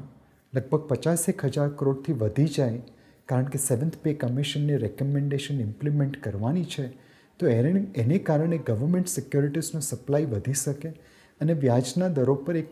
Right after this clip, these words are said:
એડવર્સ ઇમ્પેક્ટ આવી શકે. સરકારે સ્ટેટ ઇલેક્ટ્રિસિટી બોર્ડ માટે પ્રોજેક્ટ ઉદય અનાઉન્સ કર્યો છે. આ પ્રોજેક્ટની તહત સ્ટેટ ઇલેક્ટ્રિસિટી બોર્ડની લોન્સને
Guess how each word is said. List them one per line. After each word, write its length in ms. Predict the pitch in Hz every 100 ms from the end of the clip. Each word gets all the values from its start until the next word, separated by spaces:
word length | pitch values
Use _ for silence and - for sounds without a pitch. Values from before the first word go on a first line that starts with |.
| -
એડવર્સ 400 | 101 127 165 -
ઇમ્પેક્ટ 400 | 113 147 190 -
આવી 200 | 101 107
શકે. 420 | 107 104 - - - - _ _ -
સરકારે 640 | 143 117 - 165 180 185 - -
સ્ટેટ 380 | - 139 147 175
ઇલેક્ટ્રિસિટી 760 | 147 151 151 151 - 151 160
બોર્ડ 360 | 135 120 135 135
માટે 400 | 131 131 151 151 - _ _ -
પ્રોજેક્ટ 440 | 123 165 160 151
ઉદય 260 | 123 143 185 143
અનાઉન્સ 400 | 113 113 127 -
કર્યો 300 | 110 104 107
છે. 240 | - 117 - _ _ _ _ _ -
આ 100 | 147
પ્રોજેક્ટની 580 | 139 135 160 202 208 208
તહત 500 | - 117 123 - - _ _ _
સ્ટેટ 520 | - - 160 165 - 151
ઇલેક્ટ્રિસિટી 680 | 139 143 - - 170 -
બોર્ડની 480 | 170 135 135 131 147
લોન્સને 640 | 135 117 123 - 147 135